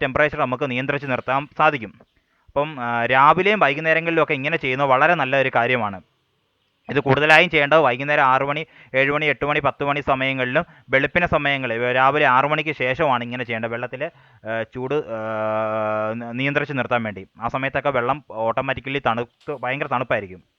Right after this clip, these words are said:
ആ സമയത്ത് ഇങ്ങനെ ചെയ്യുന്നത് വളരെ ഉപകാരപ്രദമാണ്. പിന്നെ മറ്റൊരു മാർഗ്ഗമായിട്ട് നമുക്ക് വെള്ളത്തിലെ ചൂട് നിയന്ത്രിച്ച് നിർത്താൻ പറ്റുന്ന ഒരു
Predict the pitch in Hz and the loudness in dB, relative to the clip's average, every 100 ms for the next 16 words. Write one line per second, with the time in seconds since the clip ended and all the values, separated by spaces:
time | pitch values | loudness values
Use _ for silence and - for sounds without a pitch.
0 | _ _ _ _ _ - 139 160 165 147 | _ _ _ _ _ -12 -8 -8 -8 -8
1 | 160 165 147 156 139 151 175 208 127 127 | -10 -8 -8 -6 -4 -2 -2 -2 -6 -8
2 | 131 143 135 135 131 104 131 185 _ _ | -4 -4 -4 -6 -6 -6 -8 -12 _ _
3 | _ _ _ _ _ _ _ _ _ _ | _ _ _ _ _ _ _ _ _ _
4 | _ _ - 175 185 165 214 208 165 156 | _ _ -4 -2 0 2 2 2 2 2
5 | 165 151 147 151 147 165 135 143 156 156 | 2 2 2 -2 -2 -2 -2 -2 -4 -6
6 | 151 139 151 156 135 139 143 151 131 - | -4 -4 -2 -2 -4 -6 -6 -8 -6 -2
7 | 143 131 131 131 127 | -2 -4 -8 -8 -6